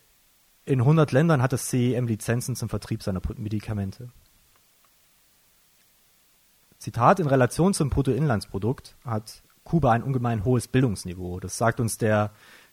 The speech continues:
dreiundsiebzigjährige Agustin Lage Davila, äh, Direktor des Zentrums und Nationalparlamentsabgeordneter seit neunzehnhundertdreiundneunzig. Und das ist Kubas größte Produktivkraft.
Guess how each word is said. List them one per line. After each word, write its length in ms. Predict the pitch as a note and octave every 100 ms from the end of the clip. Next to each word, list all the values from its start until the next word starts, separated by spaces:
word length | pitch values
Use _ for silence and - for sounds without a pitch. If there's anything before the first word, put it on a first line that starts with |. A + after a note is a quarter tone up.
| _
dreiundsiebzigjährige 920 | A2 A#2 A#2 - B2 B2+ A#2+ A2+ A#2+ A#2+
Agustin 720 | A#2+ A#2+ - C3+ C3+ C3 C3
Lage 500 | A2+ A2 A#2+ A#2 A#2
Davila, 640 | A2 G#2+ G2 B2+ A2+ A2+ C#3 _ - _ _ _ _ _ -
äh, 600 | A2 G2+ G2+ G2+ G2 -
Direktor 560 | B2+ A#2 C#3+ - A#2 G#2+
des 160 | G2+
Zentrums 540 | - B2+ - B2 A#2 -
und 160 | G#2
Nationalparlamentsabgeordneter 1500 | G#2 - G#2+ A#2 - G#2+ G2 G2 - A2+ A2+ A2 G#2+ G#2+ G2+
seit 180 | G2 G2
neunzehnhundertdreiundneunzig. 1000 | G2 G#2 F#2 F#2+ F#2+ F#2+ G#2 - G#2 - _ _ _ _ _ _ _ _ _ _ _ _ _ _ _ _ _ _ _ _ _ _ _
Und 160 | A#2
das 140 | B2 -
ist 120 | -
Kubas 420 | E3 C#3 C3 -
größte 360 | - B2 - B2
Produktivkraft. 1000 | - A2 - A#2 - - E2+ - -